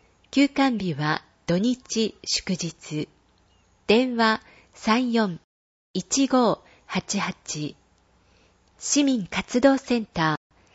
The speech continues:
ー。午前八時三十分から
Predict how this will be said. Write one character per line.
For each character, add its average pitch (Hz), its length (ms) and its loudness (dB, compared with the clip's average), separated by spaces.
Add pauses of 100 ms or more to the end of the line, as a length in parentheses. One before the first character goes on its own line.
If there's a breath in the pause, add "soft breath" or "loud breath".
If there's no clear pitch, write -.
(360 soft breath)
ー。 190 40 -10
午 262 160 6
前 285 140 2
八 220 320 -4
時 226 120 -2
三 233 260 -2
十 285 140 -4
分 208 260 -6
か 165 220 -8
ら 156 240 -2